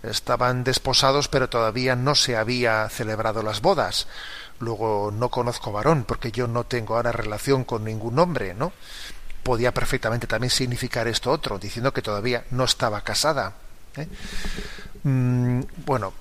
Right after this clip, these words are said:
por lo tanto, eh, lo, la, lo que dice Borja es legítimo, absolutamente legítimo, decir que, que, bueno, pues que José y María tenían previsto vivir, eh, eh,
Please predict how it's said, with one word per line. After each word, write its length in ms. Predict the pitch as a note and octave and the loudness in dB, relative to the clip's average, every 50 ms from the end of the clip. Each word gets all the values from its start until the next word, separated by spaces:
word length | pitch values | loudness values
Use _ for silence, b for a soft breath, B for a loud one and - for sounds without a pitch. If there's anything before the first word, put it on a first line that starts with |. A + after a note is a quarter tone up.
| - - - - - - | -14 -12 -14 -14 -12 -6
por 160 | - C3 A2+ A2+ | -4 -4 -2 -2
lo 80 | A#2 | 0
tanto, 540 | - C#3 B2 A2+ G2+ - - G2+ E2+ D2+ - - - | 2 2 2 2 0 -6 -6 -6 -8 -8 -10 -12 -8
eh, 760 | - B2+ A#2+ A2+ A2 A2 G#2+ G#2+ G#2+ G#2 G#2 G#2 G#2 G#2 G#2 - - - - - - - - - | -6 -4 -4 -2 -2 -2 -2 -2 -2 -2 -2 -2 -2 -4 -6 -8 -12 -16 -16 -16 -16 -14 -8 -4
lo, 400 | B2+ A#2+ B2 A#2+ A2+ A2+ B2 B2 | 0 2 2 2 2 0 -2 -2
la, 240 | B2 A2+ A#2 A#2+ | -2 -2 -2 -2
lo 180 | B2+ B2+ B2 - | 0 -2 -4 -2
que 100 | - B2+ | -2 -2
dice 220 | B2 C3 - C#3 | -2 0 0 0
Borja 480 | B2 A#2+ C3 B2+ - - - C#3+ D#3 D3+ - - - - - - - - - - - - - - - - - | 2 2 2 2 2 0 2 2 0 0 -2 -14 -16 -16 -16 -14 -14 -16 -16 -14 -12 -12 -6 -6 -4 0 2
es 160 | D#3+ C3+ - | 4 6 6
legítimo, 640 | - B2 A2 - - A#2 - - A#2 A#2 C3+ D#3 F3+ - | 6 4 4 0 -2 -4 -4 -4 -2 0 0 0 -2 -2
absolutamente 640 | C3 A2+ - - C3 B2 - A#2 A2 A2 G#2 - A2 | -4 -4 -2 -2 -2 -2 0 0 -2 -2 0 -2 -4
legítimo, 640 | G#2 A2 - - A#2+ - - A2+ A#2 B2 E3 - - | -2 -4 -6 -6 -6 -6 -6 -4 -2 -2 -4 -6 -8
decir 400 | - B2+ A2 G#2+ - A#2+ A#2 - | -8 -8 -6 -6 -4 -6 -6 -6
que, 260 | - - B2+ B2 A2+ G#2 B B B B B B B B B B - | -4 -2 -2 -2 -2 -4 B B B B B B B B B B -10
que, 140 | - B2 G2 | -8 -6 -4
bueno, 240 | E2+ F#2+ G2 A2 | -4 -4 -4 -4
pues 220 | A2+ - A#2+ - - | -4 -2 -2 -2 -2
que 140 | - A2+ G#2+ | -4 -6 -8
José 460 | - - G#2 - - C3+ B2+ A2+ G#2 | -6 -2 2 2 4 4 2 0 0
y 120 | - B2 A#2 | -2 -2 0
María 400 | A2 A2 A2+ C#3 C3 A#2 G2 - | 0 0 0 0 -2 -2 -2 -2
tenían 400 | - A2+ G#2 G#2+ A#2 A#2+ B2+ B2 | -2 -4 -2 -2 0 0 0 0
previsto 580 | - C3 - B2+ C3 - - - G#2 G2 - - | -2 -4 -2 0 0 -2 -2 -2 -8 -8 -8 -6
vivir, 600 | D3 B2+ A2+ G#2+ A#2+ A2+ A2 C#3 C#3+ B2 - G#2 - - - - - - | -8 -8 -6 -4 -4 -2 0 0 0 0 -2 -6 -10 -12 -16 -16 -12 -10
eh, 300 | A2+ A2 G#2+ G#2 G2+ - - - - - - - - - - | -8 -6 -6 -6 -8 -10 -12 -16 -18 -18 -18 -16 -16 -16 -12
eh, 140 | - A2+ | -10 -10